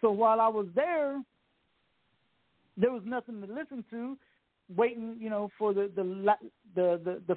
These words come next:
first part of our, our meeting would be before Mass and the second part. So we'd have, like, ten minutes before, ten minutes after. So during the Mass,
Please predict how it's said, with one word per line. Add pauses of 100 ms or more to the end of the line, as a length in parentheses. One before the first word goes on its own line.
first
part
of
our,
our
meeting
would
be
before
Mass (420)
and
the
second
part.
So
we'd
have,
like, (100)
ten
minutes
before,
ten
minutes
after. (920)
So
during
the
Mass,